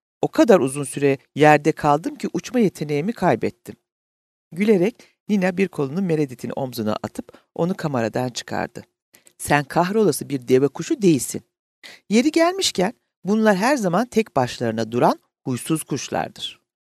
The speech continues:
Nina annesinin kapısını vururken Meredith, "Öyleyse ben neyim?" diye sordu.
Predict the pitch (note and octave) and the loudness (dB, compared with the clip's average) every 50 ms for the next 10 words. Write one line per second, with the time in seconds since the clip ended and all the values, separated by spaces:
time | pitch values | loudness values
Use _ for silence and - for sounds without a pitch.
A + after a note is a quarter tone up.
0 | _ _ _ _ _ _ _ - G#3 C#4 E4 D4+ B3+ A3 A3+ - - E3 E3 D#3 | _ _ _ _ _ _ _ -8 -6 -6 -2 -2 -2 -2 -2 -4 -6 -6 -6 -4
1 | D3+ D3 - - C#3+ C#3+ C#3 - - - - - - C3 C3 C3 B2+ C#3 C#3+ C#3 | -6 -6 -6 -6 -8 -8 -10 -8 -10 -10 -8 -8 -10 -6 -6 -6 -6 -4 -2 -2
2 | B2+ A#2+ - - G#2+ B2+ G3 A#3+ _ _ _ _ - C3+ C3 B2 A2 A2+ A2 _ | -2 -2 -2 -6 -6 -4 -6 -8 _ _ _ _ -4 0 0 0 0 -2 -10 _
3 | _ _ _ _ _ _ _ _ _ _ _ _ _ _ - E3+ G3 G#3+ A#3+ A#3 | _ _ _ _ _ _ _ _ _ _ _ _ _ _ 4 4 4 6 4 2
4 | A#3 - - A#3+ G#3 A3+ A3 A3 G#3+ A3 A#3+ A#3+ G#3 E3 F3 - _ _ _ _ | 0 2 0 2 4 4 4 4 2 2 2 2 2 0 -2 -8 _ _ _ _
5 | _ _ _ _ - - A2+ A2+ G#2+ - - G2 F#2 E2 - - D#2 - | _ _ _ _ -10 -6 -6 -4 -4 -6 -8 -8 -8 -8 -10 -12 -18 -20